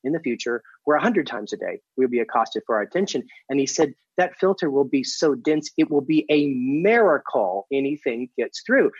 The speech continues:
But he identified that there is a velvet rope around the filter called the amygdala, the emotional seat of the brain. And when people express to us that they care about us and they connect with us through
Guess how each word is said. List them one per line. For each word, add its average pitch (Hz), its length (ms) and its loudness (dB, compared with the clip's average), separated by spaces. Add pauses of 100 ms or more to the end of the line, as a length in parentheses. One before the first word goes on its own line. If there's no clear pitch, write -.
(200)
But 165 80 4
he 160 80 6
identified 143 800 2 (300)
that 147 180 0
there 156 100 2
is 156 140 0
a 147 120 2
velvet 151 420 -2
rope 139 320 0
around 123 320 -2
the 107 80 -6 (100)
filter 131 400 -2
called 117 320 -4
the 110 180 -6
amygdala, 107 640 -4
the 110 120 -6
emotional 113 580 -6
seat 131 340 -6
of 110 80 -4 (100)
the 98 160 -20
brain. 123 400 -2 (320)
And 139 160 0
when 123 200 -2
people 175 480 0 (240)
express 160 560 0
to 143 180 0
us 120 200 -4
that - 180 -4
they 110 160 -6 (160)
care 175 220 4
about 98 320 0
us - 340 -6
and 120 120 -6
they 117 100 -2
connect 139 440 -4
with 135 140 0
us 117 280 -4
through 123 280 0